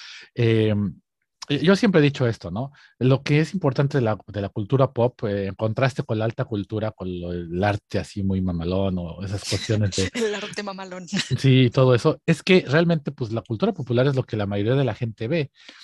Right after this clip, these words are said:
Speaker 1: y es lo que la mayoría de la gente consume y es lo que vamos a, ¿cómo se llama esto?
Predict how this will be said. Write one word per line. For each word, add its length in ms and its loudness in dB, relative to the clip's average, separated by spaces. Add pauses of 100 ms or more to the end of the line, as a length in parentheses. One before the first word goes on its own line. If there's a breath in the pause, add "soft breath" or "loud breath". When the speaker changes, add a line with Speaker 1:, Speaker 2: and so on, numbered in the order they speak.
(240 loud breath)
Speaker 1:
y 520 -2
es 120 -8 (120)
lo 80 -2
que 100 -2
la 60 -2
mayoría 400 -4
de 80 -2
la 100 -4
gente 240 -6
consume 600 -4 (400 soft breath)
y 460 2
es 360 -2
lo 160 -2
que 420 0
vamos 480 -2
a, 920 -4
¿cómo 180 2
se 100 -6
llama 200 0
esto? 240 -6